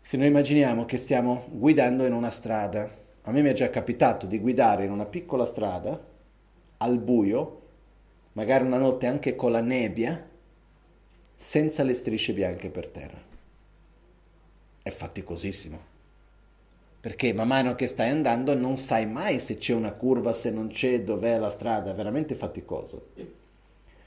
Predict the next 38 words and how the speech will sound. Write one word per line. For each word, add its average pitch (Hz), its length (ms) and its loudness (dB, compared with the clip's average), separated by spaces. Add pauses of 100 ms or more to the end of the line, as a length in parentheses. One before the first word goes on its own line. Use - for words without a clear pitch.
Così - 240 0
come 139 180 2
mi 143 120 4
è - 20 4
già 143 180 4
capitato - 640 2
più 156 320 4
di 117 80 2
una 123 100 4
volta 110 320 2
di 110 160 0
guidare 120 460 4
su - 100 -14
una 95 140 -6
strada 95 460 -2
totalmente 107 1120 -4 (640)
buio, 107 540 6
con 110 260 0
nebbia, 101 520 2
eccetera, 117 640 0
dove 107 220 2
vedi 107 280 2
un 104 160 -2
metro 110 440 0
di 92 140 -6
distanza, 123 680 -4
però 156 340 2
con 156 120 4
le 147 60 4
strisce 117 400 -2
per 104 200 -4
terra, 85 440 -8
no? 131 240 -12 (840)
E - 80 -20
quindi 165 260 0
cosa 160 300 10
guardi 110 360 4
principalmente? 110 880 -2